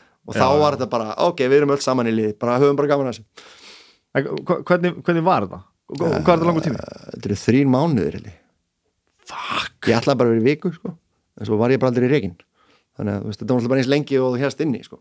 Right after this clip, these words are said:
Speaker 2: Já, en ég meina,
Speaker 1: Og
Speaker 2: allt,
Speaker 1: ég kláraði þetta.
Speaker 2: a-, allt, þú fórst alveg í loka
Speaker 1: Já,
Speaker 2: þáttinn,
Speaker 1: já,
Speaker 2: sko.
Speaker 1: já, ég var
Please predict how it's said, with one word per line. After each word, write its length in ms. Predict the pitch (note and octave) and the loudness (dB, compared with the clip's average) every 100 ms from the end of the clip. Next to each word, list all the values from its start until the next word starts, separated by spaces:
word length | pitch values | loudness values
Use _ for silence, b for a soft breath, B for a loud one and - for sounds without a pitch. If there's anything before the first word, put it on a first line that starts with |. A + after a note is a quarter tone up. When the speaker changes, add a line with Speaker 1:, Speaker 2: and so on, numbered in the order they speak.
| _ | _
Speaker 2:
Já, 60 | C#3 | 2
en 180 | A#2 B2+ | 4 2
ég 60 | C3+ | 0
meina, 80 | |
Speaker 1:
Og 60 | C3 | 0
Speaker 2:
allt, 100 | A#2+ | 4
Speaker 1:
ég 140 | C#3 C#3 | 2 4
kláraði 280 | D#3+ G#2+ - | 0 0 -6
þetta. 120 | B2+ | -6
Speaker 2:
a-, 120 | - | -4
allt, 140 | C#3 - - | -4 -6 -8
þú 100 | C3+ | -4
fórst 140 | C3 C3 | -2 0
alveg 160 | B2+ | 2
í 60 | B2+ | 4
loka 280 | D3 D#3+ B2+ | 2 2 -4
Speaker 1:
Já, 80 | |
Speaker 2:
þáttinn, 320 | C3+ A2 D#3 F#2+ | -2 0 -2 -6
Speaker 1:
já, 80 | |
Speaker 2:
sko. 140 | - A2+ | -10 -10
Speaker 1:
já, 100 | G#2 | -8
ég 140 | |
var 80 | G#2+ | -8